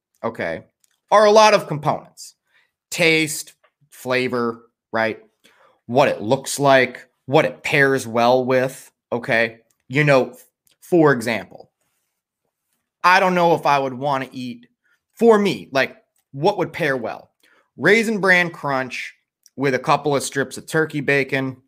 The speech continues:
'cause I quit eating reg-, I quit eat, quit eating regular bacon when covid started, 'cause I was like, "I'm not gonna need those extra calories." Turkey bacon is pretty good, though. Um, couple of scrambled eggs,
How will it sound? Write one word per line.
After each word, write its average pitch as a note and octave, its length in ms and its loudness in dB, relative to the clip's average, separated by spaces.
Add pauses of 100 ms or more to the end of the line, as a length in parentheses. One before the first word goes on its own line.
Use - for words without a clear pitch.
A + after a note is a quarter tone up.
'cause A#2 120 -8
I A#2 80 0
quit C#3 240 -4
eating C3 180 -4
reg-, A#2+ 260 2
I A#2 120 0
quit C#3+ 260 -2
eat, C#3 280 -4 (180)
quit D3 340 -4 (180)
eating A#2+ 640 -8 (360)
regular C3+ 360 2
bacon A2+ 680 0
when A2+ 220 -6
covid B2+ 420 0
started, G2 520 -4
'cause G#2 160 -6
I G2+ 100 0
was G2 180 -4
like, G#2 280 -2 (180)
"I'm C3 180 2
not C3 220 0
gonna B2+ 180 -2
need A#2+ 220 -2
those G#2+ 220 0
extra F#2 280 -12
calories." F#2+ 640 -10 (380)
Turkey A3 240 4
bacon F3+ 320 2
is D3+ 100 2
pretty C3+ 260 -2
good, A#2 220 -2
though. - 220 -12 (840)
Um, A2+ 640 4
couple D3 260 0
of A#2 60 -4
scrambled B2+ 440 0
eggs, C#3 680 0